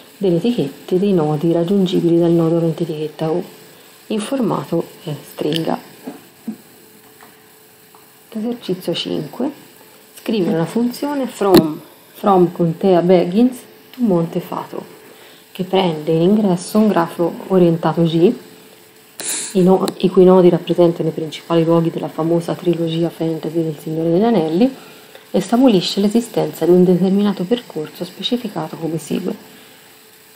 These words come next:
Padron Frodo, un hobbit della contea Baggins, deve salvare la Terra di Mezzo dall'oscuro signore Sauron. Per farlo è impegnato in una difficile missione il cui scopo è gettare l'unico anello dell'oscuro signore direttamente nelle fauci del Montefato. Qui ho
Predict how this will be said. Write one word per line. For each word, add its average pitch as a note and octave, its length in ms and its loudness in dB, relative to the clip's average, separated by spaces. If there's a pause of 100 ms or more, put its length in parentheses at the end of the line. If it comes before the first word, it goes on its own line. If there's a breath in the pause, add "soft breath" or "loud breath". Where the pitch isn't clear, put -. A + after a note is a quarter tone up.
(120)
Padron F#3 380 0
Frodo, F3 540 0
un F3+ 140 4
hobbit E3+ 560 2
della D#3+ 200 -2
contea D#3+ 380 -6
Baggins, E3+ 560 0 (120)
deve E3 260 0
salvare E3+ 460 0
la F#3 100 0
Terra E3 260 -6
di E3 80 -4
Mezzo D#3+ 320 -4
dall'oscuro E3+ 520 -4
signore E3+ 400 -2
Sauron. E3 540 -4 (1000 loud breath)
Per B3+ 140 -4
farlo F#3+ 560 0 (180)
è - 120 -4
impegnato F#3 560 2
in F#3 60 0
una F#3 100 0
difficile F#3 420 -2
missione F#3 440 0
il F3+ 60 0
cui G#3 140 -4
scopo - 320 -4
è E3+ 80 0
gettare E3+ 420 -4
l'unico E3+ 340 -2
anello D#3+ 260 -4
dell'oscuro E3+ 500 -6
signore E3+ 480 -4
direttamente F3 640 0
nelle F#3 180 4
fauci F3 380 -10
del E3 140 2
Montefato. - 640 -6
Qui F#3 140 0
ho E3+ 60 -2